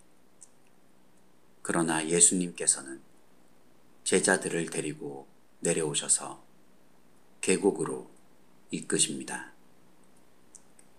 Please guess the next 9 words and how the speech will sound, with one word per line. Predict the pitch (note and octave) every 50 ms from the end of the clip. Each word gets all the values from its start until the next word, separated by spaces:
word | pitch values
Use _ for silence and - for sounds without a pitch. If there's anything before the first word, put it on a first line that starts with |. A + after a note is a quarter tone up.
| - - - - - - - - - - - - - -
그 | - A2 G#2+ G#2 G2+ G#2
계곡에서 | - F#2+ F2 - F#2+ E2+ D#2+ D#2+ D2 - - D2+ C#2 C2+ - - - - - - - - - - - - - - - - -
비로소 | - - - D#2+ D#2+ D2+ - - - E2 D#2 D#2 D#2
그들은 | - - - D2 - - - - - - - - - - - - - - - - - - - - - - - -
산에서 | - - - G#2+ G#2+ G#2+ G#2 G#2+ G#2 -
본 | - - D#2+ D2+ D2 C#2 - - - - - - - - - - -
환상의 | - A#2 A#2 A2+ A2+ A2+ A2 G#2+ G#2
의미를 | F2+ E2 D#2+ D#2 D#2 D2+ - - - - - - - - - - - - - - - - - - - -
깨닫게 | - G2+ G2+ F#2 - - - - - - - - -